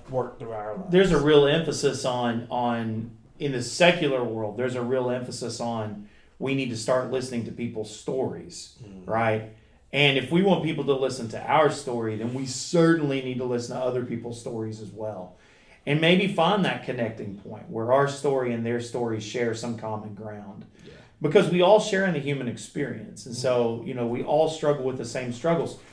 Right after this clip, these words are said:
Speaker 2: We all just went through twenty twenty together.
Speaker 1: Yes.
Speaker 2: We
Speaker 1: Which
Speaker 2: d-
Speaker 1: is the cool thing about it, that we all have a story of how we got through this thing.
Speaker 2: Right,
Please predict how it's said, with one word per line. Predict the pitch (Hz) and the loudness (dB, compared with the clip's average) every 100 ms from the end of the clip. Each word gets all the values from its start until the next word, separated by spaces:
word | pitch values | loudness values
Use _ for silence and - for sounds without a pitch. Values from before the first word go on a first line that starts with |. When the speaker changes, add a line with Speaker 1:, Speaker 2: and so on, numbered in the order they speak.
| - - | -18 2
Speaker 2:
We | 180 | 6
all | 196 196 | 8 8
just | 185 175 | 4 2
went | 185 170 | 0 2
through | 180 170 139 | 2 4 2
twenty | - 151 147 | -4 -4 -2
twenty | - 151 147 123 | -4 -4 -4 -4
together. | 107 120 113 131 | -2 0 0 0
Speaker 1:
Yes. | 127 - - - - - | -2 -4 -8 -10 -10 -4
Speaker 2:
We | 147 | 2
Speaker 1:
Which | 160 170 | 4 4
Speaker 2:
d- | |
Speaker 1:
is | 131 127 | 2 2
the | 135 | 0
cool | - 202 185 | 2 6 6
thing | 180 160 143 | 4 0 0
about | 156 160 135 | 2 2 0
it, | |
that | 135 127 - - | -2 -4 -10 -4
we | 135 | 2
all | 139 151 | 4 4
have | 151 | 4
a | 143 | 2
story | - - 151 151 135 | -2 -2 2 4 4
of | |
how | 131 127 | 4 2
we | |
got | 123 120 - | 0 -4 -4
through | 123 | -4
this | 110 104 | -4 -8
thing. | - - - - - | -14 -16 -16 -14 6
Speaker 2:
Right, | 180 151 117 | 10 10 8